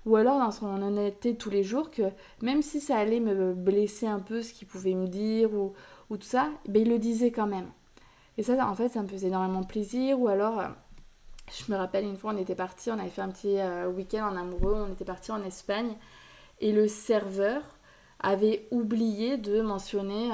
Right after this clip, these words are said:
un verre de vin, euh, quelque chose comme ça. Il lui a dit. Quel homme, enfin, quelle personne dit ce genre de choses ? Moi-même, <laughs> pour le coup, j'aurais pas été forcément sincère,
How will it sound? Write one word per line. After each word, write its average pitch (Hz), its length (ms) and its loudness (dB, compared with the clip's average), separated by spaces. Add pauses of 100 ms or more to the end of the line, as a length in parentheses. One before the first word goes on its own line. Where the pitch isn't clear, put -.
un 196 140 -2
verre 202 240 0
de 190 120 0
vin, 185 520 -4
euh, 180 60 -4
quelque 175 240 -12
chose 190 180 -14
comme 196 140 -10
ça. 202 180 -16 (460)
Il 196 260 -4
lui 240 240 0
a 262 160 -6
dit. 208 420 -8 (1200)
Quel 226 340 4
homme, 247 360 2 (420)
enfin, 185 160 0
quelle 190 200 0
personne 233 560 0
dit 226 100 -4
ce 208 140 -8
genre 202 180 -2
de 196 80 0
choses ? 190 400 -4 (520)
Moi-même, 214 720 2 (140)
<laughs> - 160 -14
pour 196 120 0
le 190 80 -4
coup, 226 160 -4
j'aurais 196 240 -2
pas 185 180 -2
été 214 180 0
forcément 208 480 -4
sincère, 208 520 -4